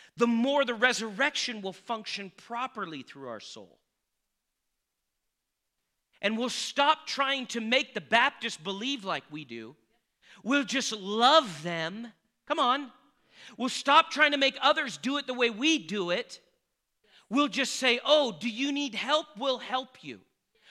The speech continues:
What is going to win people over? It's not that we avoid truth. That's not the issue. But how am I delivering what I'm saying? What? Come on, this will help your marriage go to another level.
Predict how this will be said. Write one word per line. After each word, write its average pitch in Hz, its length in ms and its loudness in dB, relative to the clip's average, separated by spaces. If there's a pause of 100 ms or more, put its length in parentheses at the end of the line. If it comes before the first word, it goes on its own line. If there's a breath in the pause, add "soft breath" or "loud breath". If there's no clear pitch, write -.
(140)
What 320 180 4
is 339 220 -2
going 311 340 -4
to 277 140 -6
win 262 580 -4
people 233 420 -8
over? 226 480 -10 (1500)
It's 277 180 -6
not 330 160 0
that 330 140 -2
we 294 140 0
avoid 240 520 -2
truth. - 400 -6
That's 240 220 -8
not 320 160 -4
the 254 140 -4
issue. 254 220 -6
But 196 160 -8 (260 loud breath)
how 226 840 -4 (600)
am 196 160 -4
I 180 120 -4
delivering 143 640 -8
what 123 100 -10
I'm 117 140 -12
saying? 98 340 -16 (1900)
What? 240 540 0
Come 311 100 -8
on, 311 140 -4
this - 160 -4
will 262 60 -2
help 240 220 -4
your 262 100 -2
marriage 240 500 0
go 254 180 -2
to 233 140 -8
another 247 280 -4
level. 247 360 -6